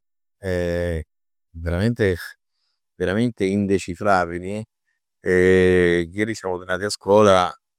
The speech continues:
<laughs> scherzando ai miei studenti, ho detto: "Ma chi per caso è morto il Papa che voi sappiate?" Mi hanno guardato perché dice, "Ma" eh, and-, and-, ci hanno messo un po' a capire la, la, lo scherzo, dico: "Ma perché?" Dico: "Ho cercato notizie", dico: "Ma non ho, ho capito che stava male", dico: "Ma non ho mica, mica capito, dico, forse è morto", dice:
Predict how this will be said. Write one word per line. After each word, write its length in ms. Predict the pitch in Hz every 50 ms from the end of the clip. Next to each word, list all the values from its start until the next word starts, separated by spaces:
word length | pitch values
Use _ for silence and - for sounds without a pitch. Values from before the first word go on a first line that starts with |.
| _ _ _ _ _ _ _
<laughs> 280 | - - - - 120 - _ _ - - - - - _ _ _ _
scherzando 480 | - - - - 98 - - 117 120 117
ai 60 | 110
miei 120 | 107 104
studenti, 420 | - - 110 104 110 120 117 104 110
ho 20 | 104
detto: 120 | 95 -
"Ma 100 | 110 120 -
chi 120 | _ 220
per 120 | 220 - 131
caso 200 | - 143 120 -
è 20 | 101
morto 280 | 95 95 92 - -
il 60 | 90 -
Papa 280 | _ 117 113 - - 92
che 60 | 92 92
voi 140 | 92 95
sappiate?" 400 | 95 - 85 - - 98 95 98
Mi 80 | 98 104
hanno 120 | 110 120 120
guardato 480 | 120 123 120 120 131 147 156 135 117
perché 340 | 104 101 98 92 - 107 101 101
dice, 160 | 98 - 107
"Ma" 60 | 104 - - _ _ _ _ _ _ _ _ _ _ _ _ _ _ _ _ _ _ _ _ _ _ _ _ _ _ _ _ _ _ _ _
eh, 160 | - 107 104 95 104
and-, 160 | 110 113 117
and-, 220 | 110 113 113 107 107 - _ _ _ _ _ _ _
ci 100 | - 110
hanno 160 | 107 107 113
messo 320 | 117 123 123 117 - -
un 100 | 117 107 101
po' 220 | 110 117 113 107
a 80 | 104 104
capire 420 | - - 107 107 107 107 104 101
la, 200 | 101 101 98 98
la, 200 | 98 98 98 98 98
lo 120 | 104 113
scherzo, 420 | 113 - - 110 113 113 104 - 98
dico: 120 | 98 113 160
"Ma 60 | 196
perché?" 220 | 226 208 - -
Dico: 200 | 185 185 170 165 160
"Ho 60 | 156
cercato 300 | 143 156 - 208 208 208
notizie", 380 | 196 180 196 233 214 - 156
dico: 140 | 139 127 117
"Ma 80 | 120 123
non 120 | 127 131 127
ho, 320 | 131 151 180 185 180 165
ho 60 | 151
capito 340 | 170 147 143 180 208 202 160
che 100 | 135 123
stava 280 | 107 - - 120 117 113
male", 280 | 113 127 151 160 139 113
dico: 160 | 107 104 104
"Ma 60 | 120
non 100 | 190 202 196
ho 140 | 120 127 143 156
mica, 260 | 131 120 113 113 110
mica 400 | 110 131 143 135 110 104 98 95
capito, 300 | 92 101 95 101 107 104
dico, 320 | 95 95 95 104 110 110
forse 240 | 104 110 104 - -
è 40 | 101
morto", 420 | 98 92 90 90 104 101 - -
dice: 160 | 95 98 110